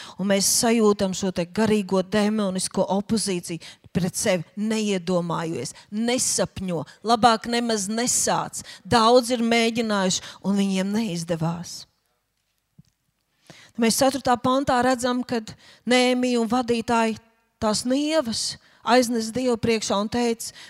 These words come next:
"Varenais Dievs, tu dzirdi, ko viņi saka. Lūdzu, pats tiec ar viņiem galā. Tiesā vai apžēlo."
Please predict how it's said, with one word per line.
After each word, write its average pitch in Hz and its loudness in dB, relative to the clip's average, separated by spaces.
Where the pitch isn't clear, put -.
"Varenais 269 2
Dievs, 277 0
tu 254 0
dzirdi, 240 -2
ko 233 0
viņi 190 -2
saka. 180 -2
Lūdzu, 262 4
pats 269 0
tiec 226 -2
ar 190 -6
viņiem 185 -4
galā. 175 -2
Tiesā 254 2
vai 220 2
apžēlo." 196 2